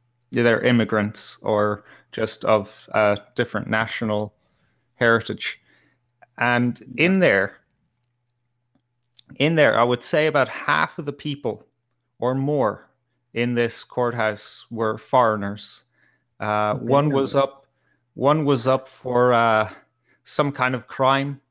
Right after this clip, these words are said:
Speaker 1: And I, you know, even if we, even though we were all in the hallway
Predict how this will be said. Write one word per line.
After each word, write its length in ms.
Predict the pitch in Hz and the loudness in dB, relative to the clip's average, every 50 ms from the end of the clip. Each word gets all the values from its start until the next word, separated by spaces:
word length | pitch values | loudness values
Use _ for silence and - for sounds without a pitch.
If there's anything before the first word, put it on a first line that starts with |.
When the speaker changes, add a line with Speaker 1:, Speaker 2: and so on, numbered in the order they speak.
| _ _ _ _ _ _ _ _ _ _ _ _ _ _ _ | _ _ _ _ _ _ _ _ _ _ _ _ _ _ _
Speaker 1:
And 260 | - 117 117 117 113 113 | -4 -2 -2 -2 -2 -2
I, 240 | 95 98 123 120 - | -4 -4 -6 -6 -4
you 140 | 123 131 131 | -2 -2 0
know, 120 | 123 117 | 0 0
even 260 | - 147 151 147 147 147 | 0 -2 -2 0 0 0
if 220 | 139 135 - - | -2 -2 -4 -6
we, 200 | 143 139 127 - | -6 -6 -6 -6
even 280 | - 127 127 123 139 135 | -8 -8 -6 -4 -2 0
though 140 | 131 131 | 0 0
we 120 | 127 127 123 | 0 0 -2
were 320 | 120 120 117 113 117 113 | -2 0 0 -2 -2 -2
all 240 | - 123 123 127 127 | -2 0 0 0 -2
in 100 | 120 117 | -2 -4
the 80 | 117 107 | -4 0
hallway 600 | 113 127 123 120 117 123 120 117 117 117 113 | 2 2 2 2 2 0 0 0 -2 -4 -8